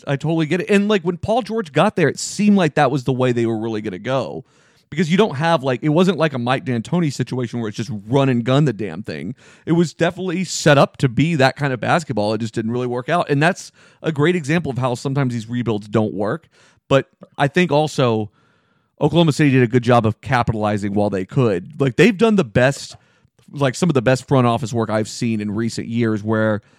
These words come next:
whenever they've gotta move and shift, they move and shift, and it somehow works out pretty well for them. Because by all stretches of the imagination, they shouldn't have anything left in the cupboard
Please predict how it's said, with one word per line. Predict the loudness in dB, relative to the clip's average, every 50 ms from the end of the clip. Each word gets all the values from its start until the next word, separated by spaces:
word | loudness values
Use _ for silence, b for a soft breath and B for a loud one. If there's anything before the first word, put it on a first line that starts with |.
| b b b b
whenever | b 2 4 4 6 6
they've | 6 4 4
gotta | 4 4 4 4 2
move | 4 4 4 4 4 2
and | 0 -2 0
shift, | 2 2 2 2 2 0
they | 0 2
move | 4 4 2 2 2
and | 0 0
shift, | 0 0 0 0 0 0
and | 0 0 0
it | -2 -2
somehow | -4 -2 0 2 2 2 2
works | 2 2 2 0 0 0 0
out | 2 2 0 -2 _ _ _ -10
pretty | -6 -4 -2 0 2
well | 2 2 0 -2
for | -6 -10
them. | -12 -14 -14 -14 -16 -16 b b b b
Because | b 0 2 2 4
by | 4 4 6
all | 6 6 4 2 -2 -8 -14 -14 -12 -12 -12
stretches | -8 -2 0 0 0 0
of | -2
the | -2
imagination, | 0 0 0 0 0 0 0 2 2 2
they | 2 2
shouldn't | 2 2 0 0 0 0
have | 0 0 0
anything | 0 0 0 0 0 -2 -2 -2
left | -2 -2 -4 -4
in | -4 -6
the | -6 -4
cupboard | -4 -4 -2 -4 -4 -6 -10